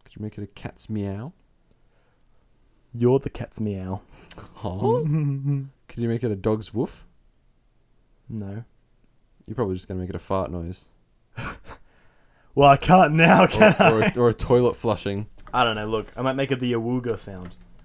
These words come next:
Speaker 1: Awooga.
Speaker 2: Awooga.
Speaker 1: Well, now you can't make that either.
Speaker 2: Look, it'll probably just be people cheering.
Speaker 1: Yeah.
Speaker 2: Yeah. Um,
Speaker 1: Yeah.
Speaker 2: is that it for the breaking news?
Speaker 1: I think so.
Speaker 2: Hmm.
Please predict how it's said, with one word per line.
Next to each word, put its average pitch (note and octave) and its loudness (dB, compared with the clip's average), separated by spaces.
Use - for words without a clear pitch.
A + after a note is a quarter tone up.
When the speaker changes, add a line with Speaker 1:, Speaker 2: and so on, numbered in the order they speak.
Speaker 1:
Awooga. G#2 -4
Speaker 2:
Awooga. C4 12
Speaker 1:
Well, A#2+ -2
now C3+ 2
you D#3 2
can't A2 0
make G#2+ -4
that A#2 0
either. A2 -2
Speaker 2:
Look, G3+ 2
it'll G#3 0
probably A3+ 0
just D#3 -2
be C#3+ 0
people A#2+ -6
cheering. A#2 -6
Speaker 1:
Yeah. G3 4
Speaker 2:
Yeah. G#2+ -8
Um, C#3+ 4
Speaker 1:
Yeah. F#3 -2
Speaker 2:
is E3 -2
that A3+ 6
it A3+ 0
for G#3+ -8
the G#3 -4
breaking G3+ -2
news? A3+ -4
Speaker 1:
I A4+ 0
think - -4
so. G#2+ -4
Speaker 2:
Hmm. F#3+ -8